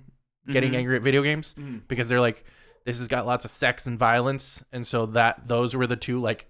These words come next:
Speaker 1: "You cannot be violent, you cannot, you know, do that stuff." And now that's kind of faded away.
Speaker 2: Yeah.
Speaker 1: Um, and then just through sheer act, we've kind of gone over the previous ones.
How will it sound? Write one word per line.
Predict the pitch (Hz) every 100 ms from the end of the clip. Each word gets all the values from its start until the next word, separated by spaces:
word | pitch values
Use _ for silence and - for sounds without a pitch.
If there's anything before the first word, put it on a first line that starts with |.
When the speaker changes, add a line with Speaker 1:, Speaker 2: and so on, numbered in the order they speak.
| -
Speaker 1:
"You | 117
cannot | - 139 135 123
be | 139 127 127
violent, | 117 123 127 127 120
you |
cannot, | 113 131 127 123 - _ 131
you | 123
know, | 117
do | 123
that | 123 120
stuff." | - 127 - - - - - _ 135
And | 131
now | 131 135
that's | 135 131
kind | - 139
of | 131
faded | 139 131 135
away. | 135 139 143 135 - _ _ _ _
Speaker 2:
Yeah. | 120 110 135 131 123 120
Speaker 1:
Um, | 117 120 - _ _ _
and | 139
then | 139 131 85 67 73 - - 76 _ _ _
just | 165 160 - - -
through | - - 147 147 143 135
sheer | - - 143 135
act, | 117 123 131 - - - -
we've | 127 120
kind | - 139
of | 120
gone | 131 123 123
over | 123 127
the | 120
previous | 113 135 127 123 123
ones. | 117